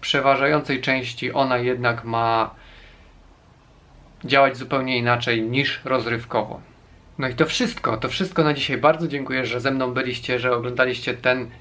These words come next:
film do końca. Ja tymczasem idę pisać, a właściwie ciąć. Ciąć to, co już napisałem w rozdziale numer chyba cztery czy pięć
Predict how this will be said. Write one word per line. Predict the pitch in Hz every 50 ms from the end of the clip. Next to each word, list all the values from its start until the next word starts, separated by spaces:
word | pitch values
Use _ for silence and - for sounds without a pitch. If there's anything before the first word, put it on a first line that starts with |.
| -
film | - - 131 131 123
do | 123 127
końca. | - 143 139 131 - 127 117
Ja | 113 131 147 156
tymczasem | 151 147 135 127 135 123 - 135 131 - - -
idę | 160 135 120 131 131 123 120 117 120 - - - - -
pisać, | - 135 131 - 135 123 -
a | 131
właściwie | 120 120 127 120 - - - 123 123 117 117 120
ciąć. | - - 143 131 120 110 - - - - - - - - - - - - - - - - - -
Ciąć | - 147 143 143 139 131 - - - -
to, | - 147 151 147
co | - - 147 139 143
już | 131 127 139 139 135 -
napisałem | - 127 120 120 120 - - 131 131 127 127 123 120 120 110 117 110 -
w | - 120 117 117 117 117 117 117 117 117
rozdziale | 120 117 113 107 131 123 120 123 117
numer | 113 117 113 113 117 -
chyba | - 127 110 113 - - - -
cztery | - - - - 120 117 120 117
czy | 117 - 113
pięć | 117 - 117 131 151 165 165 165 -